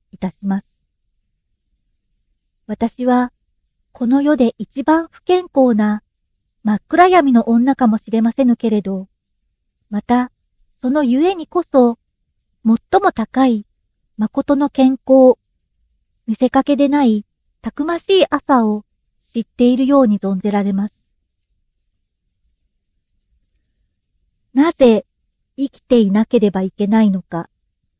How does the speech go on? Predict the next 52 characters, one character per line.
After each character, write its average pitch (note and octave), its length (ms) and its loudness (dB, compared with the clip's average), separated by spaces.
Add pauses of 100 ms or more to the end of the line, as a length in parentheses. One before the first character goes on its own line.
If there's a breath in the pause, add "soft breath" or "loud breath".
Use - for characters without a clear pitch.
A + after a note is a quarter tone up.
(880)
そ - 220 -10
の D#4+ 140 0
問 D#4 280 -2
い - 20 -6
に D#4 180 -6
思 C4+ 240 0
い D4+ 80 -4
悩 D#4 280 -4
ん C#4 80 -4
で A3+ 80 0
い G3+ 120 0
る G3+ 120 -4
う G#3 80 -4
ち - 180 -10
は、 G#3+ 260 -4 (520)
私 A3+ 300 -4
た A3 120 -2
ち、 F#3 300 -12 (720)
朝 C#4+ 280 0
の G#3+ 140 0
光 C4 400 -4
を A3 100 2
見 A#3+ 140 -2
る B3+ 100 -4
こ A3 140 -14
と G#3 100 -8
が F#3 140 -8
で F3+ 100 -10
き G#3 140 -10
ま G3+ 120 -2
せ A3 140 -6
ぬ。 F#3 180 -4 (1400)
そ D#4+ 220 0
う D#4 40 2
し - 120 -10
て D4+ 260 -2 (380)
私 D#4+ 340 0
た C#4+ 100 2
ち - 160 -4
を G#3+ 80 0
苦 A3+ 220 -6
し D4 140 -12
め C4+ 100 0
て G#3+ 120 -2
い G3 100 -2
る G#3 100 -2
の G3+ 160 0
は、 F#3 240 -4 (680)
た - 140 0
だ A#3+ 280 2 (420)
こ B3 160 -4
の C#4 180 2